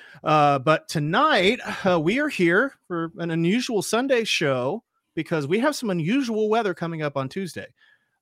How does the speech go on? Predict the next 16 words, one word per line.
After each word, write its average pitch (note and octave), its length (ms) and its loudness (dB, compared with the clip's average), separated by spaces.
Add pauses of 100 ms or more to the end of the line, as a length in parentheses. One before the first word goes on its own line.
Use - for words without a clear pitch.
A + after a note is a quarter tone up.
Uh, A2+ 300 -4 (200)
Frank, F#3 360 -4
I, D#3 200 2
I D3+ 120 4
gotta G#3+ 180 0
tell A3 220 0
you, B2+ 340 -2
uh, B2+ 220 -2
at C3+ 160 -8
first A#3 260 -2
I D#3+ 80 2
thought C#3+ 220 -2
the C#3 60 -6
models C#3+ 360 0
were B2+ 80 -8
just A#2+ 200 -10